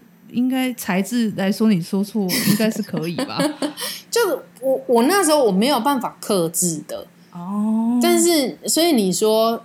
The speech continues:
Speaker 2: 就是内心到底和不和谐这一块，就是我只要遇到这种事情，我真的就是会爆炸。在之前人类图那一集讲说，
Speaker 1: 嗯。
Speaker 2: 我之所以会愿意配合加班，都是因为我很怕让别人失望。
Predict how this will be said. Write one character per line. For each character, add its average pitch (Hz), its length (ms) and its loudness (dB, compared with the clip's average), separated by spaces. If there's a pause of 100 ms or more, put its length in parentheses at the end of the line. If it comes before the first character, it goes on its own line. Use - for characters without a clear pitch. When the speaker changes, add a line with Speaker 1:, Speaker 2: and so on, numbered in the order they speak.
Speaker 2:
就 262 100 0
是 262 140 2
内 254 180 4
心 220 220 2
到 214 140 0
底 165 80 -4
和 170 180 -4
不 185 100 -2
和 170 220 -2
谐 156 240 -4
这 170 140 -2
一 170 120 -2
块， 165 360 -6 (260)
就 294 160 0
是 294 100 2
我 214 240 2
只 233 140 0
要 - 160 0
遇 220 160 2
到 208 160 2
这 220 100 0
种 185 120 0
事 233 180 -2
情， 170 240 -2
我 165 100 -4
真 202 220 0
的 208 100 0
就 190 80 0
是 185 120 -2
会 180 100 0
爆 170 340 -6
炸。 143 320 -6 (140)
在 180 340 0
之 214 280 -4
前 160 420 -2 (120)
人 185 180 0
类 202 160 2
图 175 160 -4
那 175 140 -2
一 180 40 0
集 170 160 -2
讲 151 240 -8
说， 170 220 0
Speaker 1:
嗯。 160 120 -2 (300)
Speaker 2:
我 190 80 0
之 220 200 0
所 208 200 2
以 175 120 2
会 185 180 -2
愿 196 240 2
意 190 60 2
配 190 200 -2
合 165 140 -2
加 151 240 -6
班， 156 260 -10
都 170 140 -2
是 185 80 -2
因 185 80 0
为 170 60 -2
我 175 120 0
很 151 120 -10
怕 156 260 -6
让 160 180 -6
别 147 120 -8
人 - 100 -10
失 - 240 -4
望。 143 160 -10